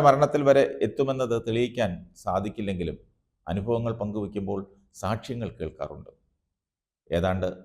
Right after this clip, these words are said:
പത്തിരുപത് വർഷം മുൻപ് സെക്രട്ടേറിയറ്റിലെ പി ആർ ഡിയിൽ ഒരു സുഹൃത്തുമായി സംസാരിച്ചിരിക്കുമ്പോൾ ഇതുമായി ബന്ധപ്പെട്ട് ചില കഥകളും കേട്ടിട്ടുണ്ട്. സമയക്കുറവ് മൂലം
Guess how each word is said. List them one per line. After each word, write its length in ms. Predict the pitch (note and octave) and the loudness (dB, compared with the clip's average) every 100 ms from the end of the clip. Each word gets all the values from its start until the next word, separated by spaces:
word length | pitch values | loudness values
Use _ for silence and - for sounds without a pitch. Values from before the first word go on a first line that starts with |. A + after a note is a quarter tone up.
| - | -8
പത്തിരുപത് 480 | F2+ - A2+ G#2+ G2+ F#2 - | -6 -4 -4 -4 -4 -6 -10
വർഷം 280 | D#2+ - A#2 G2 | -16 -8 -4 -4
മുൻപ് 260 | E2 D#2 C#2 - - _ _ _ _ _ | -4 -4 -4 -6 -18 _ _ _ _ _
സെക്രട്ടേറിയറ്റിലെ 560 | - E3 D#3 D3+ C3 B2 | -2 2 2 2 0 -2
പി 80 | A2 A2+ | 0 2
ആർ 80 | B2 A#2 | 2 0
ഡിയിൽ 200 | A2 F#2 - - _ _ | -4 -4 -12 -20 _ _
ഒരു 100 | G#2+ - | -8 -6
സുഹൃത്തുമായി 540 | F#2+ G2+ - G#2 G2+ G2 | -6 -6 -6 -6 -6 -8
സംസാരിച്ചിരിക്കുമ്പോൾ 800 | E2+ F#2+ G2 G2+ F2 F2+ F#2 F#2 - F2+ | -10 -8 -8 -8 -8 -8 -10 -10 -10 -10
ഇതുമായി 320 | F#2 G2+ G2+ | -6 -6 -6
ബന്ധപ്പെട്ട് 380 | F#2+ F#2+ F2+ G2 - | -6 -8 -10 -12 -12
ചില 120 | F#2+ - | -12 -10
കഥകളും 360 | F#2+ G2+ G#2+ A2 | -10 -10 -10 -12
കേട്ടിട്ടുണ്ട്. 440 | A2+ A2 A#2 - - _ _ _ _ _ _ _ _ _ - | -16 -16 -20 -20 -20 _ _ _ _ _ _ _ _ _ -4
സമയക്കുറവ് 560 | F2 F2+ F2+ G2+ G2 | -2 0 -2 -4 -2
മൂലം 220 | G2 F#2+ | -2 -4